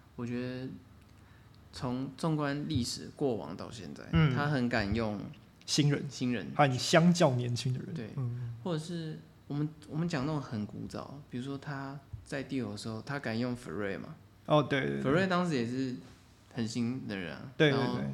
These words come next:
Speaker 1: 他在 Givenchy，他敢用 John Galliano。
Speaker 2: Galliano，对。
Speaker 1: 那些都是很新很新的人。
Speaker 2: 很新、很新，对，对。
Speaker 1: 然后当时作风很大胆。
Speaker 2: 而且 Galliano 那时候就是如果不去的话就破产了。
Speaker 1: 对。
Speaker 2: 对，都，都，都是在一些，呃，极端边，极端边缘的人士。
Speaker 1: 对，然后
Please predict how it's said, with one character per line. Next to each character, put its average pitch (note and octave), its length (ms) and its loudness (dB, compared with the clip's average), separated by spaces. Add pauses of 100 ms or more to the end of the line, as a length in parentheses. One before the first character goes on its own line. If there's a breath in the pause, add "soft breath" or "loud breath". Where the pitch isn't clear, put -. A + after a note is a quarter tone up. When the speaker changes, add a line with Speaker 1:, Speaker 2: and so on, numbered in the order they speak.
(560 loud breath)
Speaker 1:
他 C#3+ 140 -2
在 D3 160 0
Givenchy， B2 540 -4 (160)
他 D3 140 -4
敢 A2+ 220 -2
用 A#2 240 0
John G2+ 160 -4
Galliano。 C#2 380 -8
Speaker 2:
Galliano， - 440 -2
对。 D3 120 -2
Speaker 1:
那 C3+ 40 -2
些 C#3+ 100 0
都 C#3 100 -4
是 C#3 140 -6
很 A#2 180 -8
新 B2 180 0
很 A2 120 2
新 C3+ 200 0
的 B2+ 60 2
人。 B2+ 40 2
Speaker 2:
很 B2 60 -2
新、 - 120 -6
很 - 80 -6
新， - 80 -8
对， - 20 -10
对。 - 80 -8 (100)
Speaker 1:
然 A#2+ 120 -2
后 B2+ 80 -6
当 C#3+ 220 -2
时 A2+ 300 -6 (120)
作 C3+ 180 -4
风 A#2 200 -6
很 A2 140 -6
大 G2 200 -6
胆。 - 160 -10
Speaker 2:
而 E3+ 40 0
且 E3+ 120 6
Galliano D3+ 440 4
那 C#3+ 80 0
时 C#3 80 -2
候 C#3+ 100 -2
就 D3 140 -6
是 D3+ 80 -4
如 D3+ 100 0
果 C#3+ 60 2
不 B2 120 -4
去 - 180 0
的 A#2+ 60 0
话 C3 80 4
就 C3+ 60 0
破 B2 180 -4
产 - 180 -10
了。 - 60 -14 (300)
Speaker 1:
对。 A2 300 -2
Speaker 2:
对， C3 280 -4
都， F3+ 120 4
都， F#3 140 4
都 G3 160 6
是 F#3+ 100 4
在 F#3 140 6
一 E3+ 60 6
些， E3+ 360 4 (260)
呃， D3 180 2
极 D#3 160 2
端 D#3+ 160 8
边， D#3+ 320 6 (100)
极 D3+ 160 -4
端 D#3 160 6
边 D3 160 4
缘 B2+ 180 2
的 C#3 180 -4 (300)
人 B2+ 180 0
士。 A2+ 200 0
Speaker 1:
对， G#2+ 100 -2 (140)
然 B2+ 140 0
后 D3 260 -2